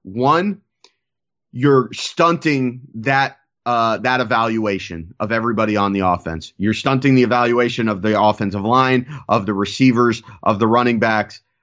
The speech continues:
uh, because you're just not getting that caliber of play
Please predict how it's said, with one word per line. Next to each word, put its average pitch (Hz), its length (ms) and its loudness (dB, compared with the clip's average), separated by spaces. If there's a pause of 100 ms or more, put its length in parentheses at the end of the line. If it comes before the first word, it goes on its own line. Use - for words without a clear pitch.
(220)
uh, 107 260 0
because 110 420 0
you're 117 140 0
just 123 260 -2
not 127 280 -2
getting 120 500 0 (240)
that 117 260 -2
caliber 117 520 -2
of 107 80 -8
play 120 480 -2